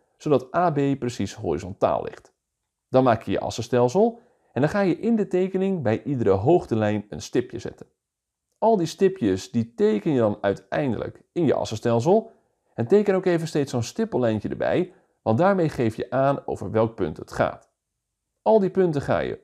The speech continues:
op een vloeiend kromme manier met elkaar verbinden. En geef ook even aan,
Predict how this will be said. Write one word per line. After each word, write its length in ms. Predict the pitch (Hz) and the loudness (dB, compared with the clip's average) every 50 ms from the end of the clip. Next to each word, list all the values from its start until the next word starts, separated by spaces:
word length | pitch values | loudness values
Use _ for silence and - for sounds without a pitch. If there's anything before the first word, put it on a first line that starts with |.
| _ _ | _ _
op 140 | - 98 104 | -6 -4 -4
een 120 | 107 101 | -4 -6
vloeiend 500 | - - - 185 202 180 143 117 107 - | -8 -6 -2 0 0 2 2 0 -2 -2
kromme 260 | - 123 117 107 101 | -2 0 2 2 2
manier 260 | 98 98 95 87 78 76 | 2 0 -2 -2 -4 -4
met 120 | 73 - | -6 -6
elkaar 240 | 76 78 76 - - | -2 -2 -2 -2 -2
verbinden. 580 | - - 62 65 78 113 143 180 214 226 - - _ _ _ _ _ _ _ _ _ | -6 -8 -6 -4 -2 2 4 4 4 2 0 -8 _ _ _ _ _ _ _ _ _
En 100 | - - | -10 -6
geef 180 | 185 185 180 175 | -4 -2 -4 -2
ook 100 | 165 160 | -2 -2
even 240 | 143 117 110 - | 0 0 0 0
aan, 340 | - 165 185 196 208 214 202 | 0 0 0 0 0 -2 -4